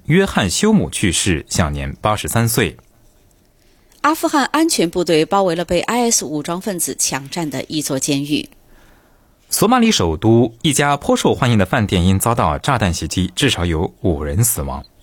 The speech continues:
Speaker 2: 再来看一下印度，一起有毒的私酿酒丑闻造成的死亡人数在印度目前已经上升至九十八人。澳大利亚和新西兰研究人员发现，人为引发的气候变化与新西兰冰川融化之间存在直接联系。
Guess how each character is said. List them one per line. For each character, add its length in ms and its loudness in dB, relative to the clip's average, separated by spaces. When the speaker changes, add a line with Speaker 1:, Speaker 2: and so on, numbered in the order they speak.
Speaker 2:
再 140 0
来 80 2
看 140 -4
一 40 -6
下 140 0
印 260 -4
度， 280 0
一 120 0
起 200 -2
有 200 4
毒 200 -2
的 120 0
私 280 -2
酿 200 2
酒 160 2
丑 220 0
闻 180 0
造 200 0
成 160 -4
的 80 -4
死 160 -2
亡 180 -4
人 160 -4
数 140 -4
在 120 -2
印 220 -4
度 100 -2
目 140 -2
前 180 0
已 60 0
经 240 0
上 240 -2
升 180 -4
至 280 -6
九 200 -4
十 200 -6
八 180 -2
人。 300 -6
澳 120 2
大 160 2
利 60 0
亚 160 2
和 120 -2
新 200 0
西 120 -2
兰 160 -2
研 160 -2
究 140 2
人 160 -2
员 140 0
发 180 0
现， 220 -2
人 220 0
为 180 4
引 200 0
发 240 0
的 80 -2
气 200 -2
候 160 -2
变 180 -2
化 160 0
与 140 -2
新 200 -4
西 140 -4
兰 160 -2
冰 180 -2
川 220 0
融 140 0
化 180 0
之 140 -8
间 200 -2
存 220 -6
在 220 -4
直 160 -6
接 180 0
联 180 -4
系。 320 -4